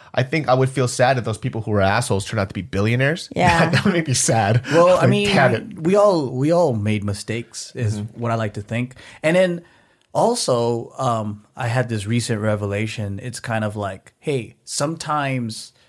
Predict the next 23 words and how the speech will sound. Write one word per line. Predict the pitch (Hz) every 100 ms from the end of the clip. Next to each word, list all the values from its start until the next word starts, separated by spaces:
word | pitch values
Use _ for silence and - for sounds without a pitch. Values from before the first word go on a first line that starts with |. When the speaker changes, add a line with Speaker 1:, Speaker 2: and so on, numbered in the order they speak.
| _
Speaker 3:
you | 117
have | 117 135
to | 131
go | 104 104 117
through | 113 113 104
pain | - - 110 113 143 160 - _ _ _ _ _ _ _ _
to | - 120 110 101 - _ _
realize | 117 185 202 113 104
certain | - 98 101
things. | 98 95 - -
Speaker 2:
Mm. | 233 226 208
Speaker 3:
So | 226 139
I |
was | 147
talking | - 165 190
to |
my | 143
friend | 117 127 131
the | 127
other | 117 113
day, | 113 110 101 - - -
and, | 131 127 120 -
um, | 113 107 98